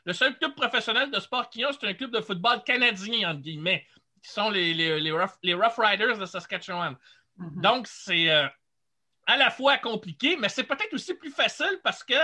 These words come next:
Speaker 1: la comparaison avec quelque chose qui est extrêmement populaire là-bas, elle est peut-être pas aussi grande.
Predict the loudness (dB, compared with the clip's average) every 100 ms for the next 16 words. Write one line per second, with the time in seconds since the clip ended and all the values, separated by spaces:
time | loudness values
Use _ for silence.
0 | 2 -4 -20 _ _ _ _ _ _ -2
1 | 0 2 2 4 4 4 4 4 4 4
2 | 2 -2 -2 -4 -6 -6 0 0 2 -4
3 | 0 0 0 -2 2 2 4 2 2 2
4 | 2 0 -2 -2 0 0 -4 -10 0 4
5 | 4 4 -8